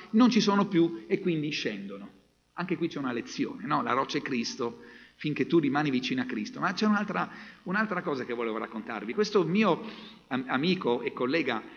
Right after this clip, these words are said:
di studi era un parapendista, ma era anche un istruttore. E, eh, un'associazione di persone non vedenti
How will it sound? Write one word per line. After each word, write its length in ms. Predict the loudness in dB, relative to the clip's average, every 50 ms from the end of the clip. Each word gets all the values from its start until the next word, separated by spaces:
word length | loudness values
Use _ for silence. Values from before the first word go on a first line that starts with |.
| -20 -20 -20 _
di 120 | -10 -10
studi 340 | -8 -4 -2 -2 2 2 2
era 340 | 4 4 4 2 2 0 -2 0
un 600 | 2 2 4 4 4 2 2 2 0 -4 -8 -4 -2
parapendista, 1160 | 0 2 2 2 2 2 2 2 2 2 2 0 0 0 2 2 2 2 0 -4 -10 -16 -10 -4
ma 160 | 0 2 2
era 220 | 4 2 2 2 2
anche 420 | 2 4 4 4 4 4 2 4
un 320 | 4 4 4 6 4 4 4 4
istruttore. 920 | 4 4 4 4 2 2 2 2 2 0 -2 -2 -2 -2 -4 -6 -8 -10 -12 -16 -20 -20 _ _ _ _ _ _ _ _ _ _ _ _ _ _ -20 -20 -20 -20 -20 -20 _ _
E, 600 | 4 6 8 8 6 4 2 -4 -14 -16 -10 -4
eh, 280 | 0 2 4 4 2 2
un'associazione 1700 | 2 2 2 2 4 4 4 4 4 4 0 0 -2 0 4 6 6 8 8 6 6 6 6 4 4 4 2 0 -4 -8 -14 -16 -20 -20 -20
di 640 | -18 -16 -8 -4 -2 0 2 2 2 0 0 -2 -2
persone 360 | -4 -4 -2 -2 0 0 2
non 200 | 2 2 2 2
vedenti 840 | 2 2 4 4 2 2 0 -2 -2 -2 -2 -2 -2 -4 -6 -12